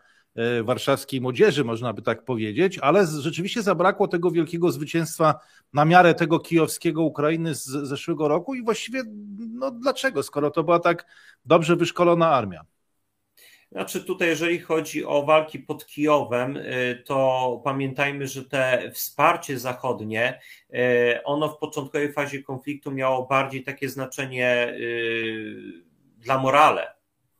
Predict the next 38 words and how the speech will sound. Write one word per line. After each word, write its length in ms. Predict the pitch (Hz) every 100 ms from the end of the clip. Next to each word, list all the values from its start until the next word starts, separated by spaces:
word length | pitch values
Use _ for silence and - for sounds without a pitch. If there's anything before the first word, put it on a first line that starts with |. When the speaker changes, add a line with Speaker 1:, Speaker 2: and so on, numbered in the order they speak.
| _ _ - _ _
Speaker 2:
E, 380 | 120 120 120 120
tutaj 300 | 120 156 147
bardziej 360 | 147 147 143 143
chodziło 420 | 147 139 143 127
o 100 | 147
to, 180 | 139 110
bo 600 | 123 120 120 117 117 113
tak 120 | 135
na 140 | 135 135
dobrą 260 | 143 139
sprawę, 360 | 131 143 139 135
gdyby 340 | 123 135 135
przeliczyć 560 | 135 - 143 147 127 -
to 120 | 135
wszystko 460 | - 147 - 135 127
na, 300 | 123 120 - _ - - _
e, 240 | - 127 127
faktyczne 500 | 143 - 147 156 135
zasoby, 420 | 135 - 156 143
jakimi 340 | 131 135 127
dysponowali 680 | 123 - 131 127 127 127 120
wtedy 280 | - 131 127
Ukraińcy, 640 | 123 131 120 110 - 135 135 - - -
to 100 | 135
by 120 | 143
się 140 | 147
okazywało, 640 | 139 143 131 127 135 135 135
że, 800 | 135 131 131 131 127 127 131 127
okazało, 400 | - 139 139 139
że 120 | 143
oni 140 | 147
i 60 | 147
tak 200 | 160 -
w 20 |
pierwszych 300 | 139 131 123
miesiącach 500 | 131 123 135 135 131
głównie 280 | 139 131 131
walczyli 640 | 127 127 - 139 123 123